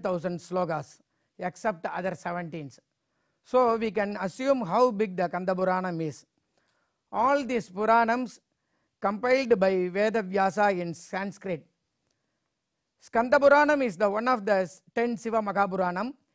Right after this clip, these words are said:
It contains hundred thousand slokas and b-, six big chapters. In these six chapters, one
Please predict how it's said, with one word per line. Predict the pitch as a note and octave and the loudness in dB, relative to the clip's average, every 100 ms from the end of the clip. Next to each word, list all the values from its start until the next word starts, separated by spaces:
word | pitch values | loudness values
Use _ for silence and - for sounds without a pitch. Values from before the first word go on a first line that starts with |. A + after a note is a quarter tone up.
| _ _ - | _ _ -12
It | F#3+ E3 | -12 -6
contains | G#3 G#3 A#3+ A#3+ F#3+ | -6 -4 -6 -6 -8
hundred | F3+ F#3+ G#3+ F#3 | -6 -4 -4 -2
thousand | G3+ F3+ G3 | -4 -4 -6
slokas | - G3+ G#3 A3 A3 F3+ | -6 -4 0 0 0 -4
and | F3+ E3 F3+ | -8 -8 -12
b-, | - - | -16 -8
six | A#3+ - | -8 -8
big | F3 F#3+ F3 _ | -8 -8 -8 _
chapters. | F#3+ E3 D#3+ C#3 - _ _ _ _ _ _ _ | -6 -6 -8 -10 -14 _ _ _ _ _ _ _
In | G3+ A3 | -8 -6
these | A3+ - | -6 -6
six | C4 F#3+ - | -10 -10 -2
chapters, | B3+ C4 - G#3 A3 A#3 - _ _ _ _ | 0 0 0 0 0 -4 -12 _ _ _ _
one | F#3 A3+ | -2 0